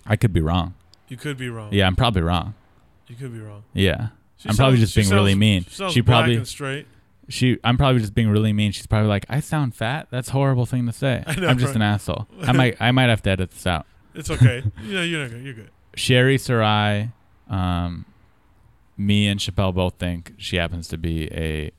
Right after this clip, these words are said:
Speaker 1: black girl, and there's nothing wrong with that.
Speaker 2: There's
Speaker 1: I'm gonna
Speaker 2: nothing
Speaker 1: say
Speaker 2: wrong
Speaker 1: that
Speaker 2: with that.
Speaker 1: too. There's nothing wrong with being a black girl.
Speaker 2: No.
Speaker 1: Let's continue with what her issue is.
Speaker 2: There's not.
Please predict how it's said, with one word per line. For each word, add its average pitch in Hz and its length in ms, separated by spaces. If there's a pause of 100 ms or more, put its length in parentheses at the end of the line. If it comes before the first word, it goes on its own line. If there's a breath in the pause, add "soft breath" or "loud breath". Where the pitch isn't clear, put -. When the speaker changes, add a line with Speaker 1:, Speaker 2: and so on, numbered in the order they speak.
(160)
Speaker 1:
black 98 240
girl, 104 200
and 107 140
there's 104 140
nothing 113 240
wrong 95 240
with 87 120
that. 78 160
Speaker 2:
There's 127 140
Speaker 1:
I'm 107 80
gonna 107 100
Speaker 2:
nothing 101 80
Speaker 1:
say 117 80
Speaker 2:
wrong 98 80
Speaker 1:
that 90 160
Speaker 2:
with 101 240
that. - 60
Speaker 1:
too. - 100
There's 95 180
nothing 92 300
wrong 90 200
with 85 120
being 82 160
a 82 40
black 80 260
girl. - 260 (160)
Speaker 2:
No. 113 200
Speaker 1:
Let's - 160
continue 85 360
with 90 120 (120)
what - 180
her - 100
issue - 260
is. - 180
Speaker 2:
There's 113 140
not. 117 240